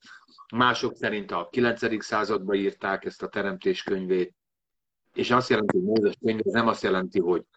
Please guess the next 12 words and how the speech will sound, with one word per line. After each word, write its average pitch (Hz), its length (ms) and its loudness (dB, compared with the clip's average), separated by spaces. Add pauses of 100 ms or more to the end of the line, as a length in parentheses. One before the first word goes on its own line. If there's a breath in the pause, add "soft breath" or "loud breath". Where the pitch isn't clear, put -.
(280)
Mózes 196 480 4
írta, 107 320 -4
például 92 340 0
a 90 40 -2
dávidi 104 500 -2
zsoltárokat 92 640 0
se - 160 -6
Dá-, - 380 -2
Dávid 165 440 0 (440)
írta, 120 480 2 (220 loud breath)
hanem 180 320 -8
Dávid, 107 540 2